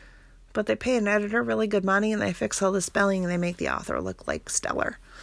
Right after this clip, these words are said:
So I don't worry about it that my pugs aren't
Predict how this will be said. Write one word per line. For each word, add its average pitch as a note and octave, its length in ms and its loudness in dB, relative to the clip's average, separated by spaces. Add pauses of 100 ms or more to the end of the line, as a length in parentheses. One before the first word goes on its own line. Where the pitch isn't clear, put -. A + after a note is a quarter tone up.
(300)
So A3+ 380 4 (220)
I A3+ 140 4
don't D4 160 6
worry E4+ 240 6
about C4 320 6
it - 120 -4
that A#3 140 0
my A3+ 180 6
pugs B3 600 0
aren't A#3+ 340 6